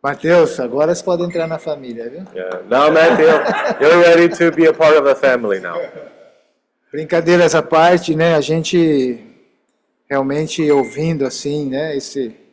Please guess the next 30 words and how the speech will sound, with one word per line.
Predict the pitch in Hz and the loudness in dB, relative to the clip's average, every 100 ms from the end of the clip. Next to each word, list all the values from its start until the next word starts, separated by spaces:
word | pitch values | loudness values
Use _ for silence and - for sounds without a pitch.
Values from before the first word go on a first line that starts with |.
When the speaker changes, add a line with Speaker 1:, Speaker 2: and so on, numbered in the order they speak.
| _ _ _ _ _ | _ _ _ _ _
Speaker 1:
compartilhar, | - 135 139 127 135 123 127 143 135 | -12 -6 -6 -6 -6 -4 -2 -2 -4
né? | 135 | -6
Da, | 139 117 113 - _ _ | -8 -10 -12 -18 _ _
dos | 113 | -16
irmãos, | 120 117 123 139 143 - | -10 -8 -6 -6 -6 -8
da | 113 | -8
minha | 117 | -8
família, | 117 127 120 131 143 139 131 _ _ _ _ _ _ _ - | -10 -12 -10 -8 -6 -8 -10 _ _ _ _ _ _ _ -16
a | |
gente | 110 123 123 | -10 -10 -10
vê | 117 120 120 | -10 -8 -8
que | - 123 113 | -8 -8 -8
realmente | - 131 127 127 131 127 127 120 107 - _ _ _ | -6 -4 -4 -4 -6 -8 -8 -8 -8 -16 _ _ _
tudo | - 170 170 170 147 - _ _ _ 151 | -10 -6 -2 -2 -2 -8 _ _ _ -6
isso | 160 - | -6 -4
é | 156 | -8
possível | - 135 143 143 147 139 - _ _ _ _ _ | -8 -12 -10 -6 -4 -6 -10 _ _ _ _ _
por | - 135 | -8 -6
causa | 139 135 120 135 117 _ _ _ _ _ | -2 -2 -2 -6 -6 _ _ _ _ _
que | - 127 | -8 -4
é | 127 | -4
pelo | 139 127 | -4 -6
Espírito. | 127 - 123 110 - - _ _ _ _ _ _ _ _ _ - _ _ - | -8 -10 -10 -10 -14 -20 _ _ _ _ _ _ _ _ _ -20 _ _ -8
Speaker 2:
Ah, | 113 107 92 | -4 -4 -6
acho | - | -10
que | 123 | -14
precisa | - - 113 _ | -14 -16 -18 _
colocar | 113 110 | -10 -10
só | - 117 | -14 -16
no... | 117 - | -16 -20